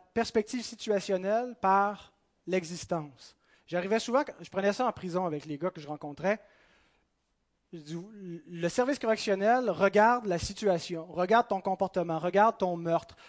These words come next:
regarde ta dépendance de drogue et ainsi de suite, et les crimes que tu fais, et n'importe quelle situation, et il l'interprète par l'existence, par ton être, ce que tu es, ton,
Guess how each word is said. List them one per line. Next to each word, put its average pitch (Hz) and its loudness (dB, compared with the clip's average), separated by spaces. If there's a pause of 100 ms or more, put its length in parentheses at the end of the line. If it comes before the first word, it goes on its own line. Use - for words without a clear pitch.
(120)
regarde 190 6 (240)
ta 170 2
dépendance 185 2
de 180 0
drogue 170 0
et 170 -2
ainsi 165 -8
de - -14
suite, - -6 (760)
et 180 4
les 175 0
crimes 214 -2
que 185 -2
tu - -6
fais, 165 -4 (800)
et 156 -4
n'importe 214 2
quelle 226 2
situation, 226 0 (100)
et 226 2
il 196 -2
l'interprète 262 2
par 226 4 (520)
l'existence, 190 0
par 180 2 (460)
ton 196 2
être, 190 2
ce - -14
que 202 0
tu 190 -2
es, 160 -2 (1600)
ton, 190 -2